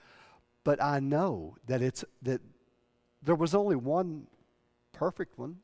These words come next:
and they nailed him to a cross. So I,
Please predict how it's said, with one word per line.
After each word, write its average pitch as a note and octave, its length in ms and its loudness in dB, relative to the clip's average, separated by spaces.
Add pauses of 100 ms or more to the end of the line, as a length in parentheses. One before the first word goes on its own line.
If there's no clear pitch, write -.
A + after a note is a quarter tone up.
(960)
and A#2+ 140 -4
they C#3 100 -2
nailed D3 260 2
him D#3 160 -4
to D3+ 120 -8
a C#3+ 60 -8
cross. - 540 -16 (1400)
So C3 500 -2 (360)
I, - 100 -16